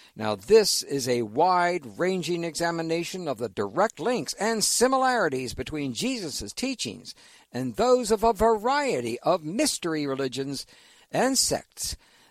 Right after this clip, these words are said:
that were popular during his lifetime, including the Essenes, the Buddhists, and Druids. McCannon offers compelling evidence that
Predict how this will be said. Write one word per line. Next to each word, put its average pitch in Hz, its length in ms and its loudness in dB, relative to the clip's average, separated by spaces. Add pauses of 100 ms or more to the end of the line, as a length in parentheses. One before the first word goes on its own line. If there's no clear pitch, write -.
that 135 180 0
were 139 100 0
popular 143 580 0
during 170 420 -2
his 120 340 -4
lifetime, 123 640 -2
including 170 600 0
the 139 220 -4
Essenes, 190 680 0 (220)
the 202 100 0
Buddhists, 175 640 0 (180)
and 139 220 -4
Druids. 135 580 2 (460)
McCannon 214 500 2
offers 175 440 2
compelling 214 520 2
evidence 180 600 0
that 156 260 2